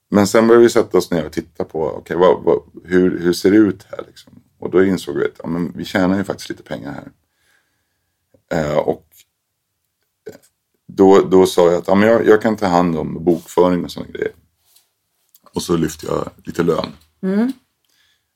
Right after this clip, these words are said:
Speaker 1: Och så sa vi, "Ja, men om jag ska lyfta lön, då ska alla ha lön." Så då sa vi, okej, vad, vad, vad kan vi ha råd att ge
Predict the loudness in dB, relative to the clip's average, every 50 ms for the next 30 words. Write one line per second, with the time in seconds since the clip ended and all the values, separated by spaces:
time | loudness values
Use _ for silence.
0 | _ _ _ _ _ _ _ _ -2 -2 -2 0 0 -2 0 -2 -4 -2 -2 -2
1 | 0 0 0 2 2 2 2 2 2 2 2 2 0 -2 -2 -2 -4 -6 -10 -10
2 | -8 -8 -10 -8 -8 -8 -6 -6 -4 -4 -4 -4 -4 -6 -12 -14 -16 -20 _ _
3 | _ _ _ _ _ _ _ _ _ _ _ _ _ _ _ _ _ _ -20 -20
4 | _ _ -6 -2 -2 -2 -2 -2 -4 -4 -4 -4 -2 0 0 2 4 4 6 6
5 | 4 4 4 2 2 2 -2 -10 _ _ _ -4 -2 -2 -2 0 -2 -6 -4 -4
6 | -4 -4 0 0 0 2 0 0 -2 -2 -2 0 0 -2